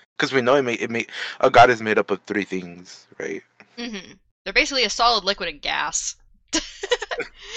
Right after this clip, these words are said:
Speaker 2: Uh, and they're also, they're also a, um, they're, they're, they're, uh,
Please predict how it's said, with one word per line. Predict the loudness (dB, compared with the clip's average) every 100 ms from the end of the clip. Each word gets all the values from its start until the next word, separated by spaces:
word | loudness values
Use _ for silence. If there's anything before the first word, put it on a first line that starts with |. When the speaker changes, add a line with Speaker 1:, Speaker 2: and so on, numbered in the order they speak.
| -6 0
Speaker 2:
Uh, | 6 8 8 6
and | 2
they're | 0
also, | 0 -2 -2 -4 -6 -8 -10
they're | -8
also | -6 -6 -6 -4
a, | -4
um, | -2 -4 -6 -16 _ _ _ -12
they're, | -8
they're, | -4 -2 -4 -6
they're, | -6 -2
uh, | 0 0 -2 -4